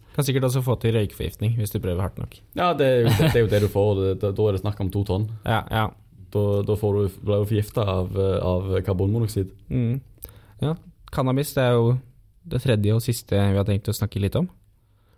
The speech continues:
Speaker 1: Har du lyst til å hoppe over på det, Ole?
Speaker 2: Ja, så du har jo, cannabis var faktisk lovlig i Norge frem til nitten sekstifem.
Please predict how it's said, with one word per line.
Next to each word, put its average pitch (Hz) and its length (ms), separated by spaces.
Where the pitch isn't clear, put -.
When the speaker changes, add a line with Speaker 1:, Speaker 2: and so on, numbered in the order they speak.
Speaker 1:
Har 120 80
du 113 40
lyst 110 120
til 110 120
å 107 40
hoppe - 280
over 104 120
på 113 100
det, 104 40
Ole? 139 140
Speaker 2:
Ja, 139 100
så - 160
du 151 40
har 143 140
jo, 151 140
cannabis - 360
var 90 320
faktisk - 440
lovlig 113 480
i 175 40
Norge 80 320
frem 101 240
til 113 520
nitten 110 280
sekstifem. 120 440